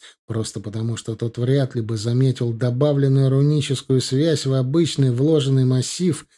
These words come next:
определяющий совсем незначительные свойства —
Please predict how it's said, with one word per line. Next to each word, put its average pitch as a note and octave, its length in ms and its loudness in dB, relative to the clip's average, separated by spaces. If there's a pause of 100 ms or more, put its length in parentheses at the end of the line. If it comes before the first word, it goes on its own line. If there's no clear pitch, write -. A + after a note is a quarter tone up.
(240)
определяющий B2 800 -2
совсем F3+ 640 -2
незначительные C#3+ 880 0
свойства — A2+ 800 -2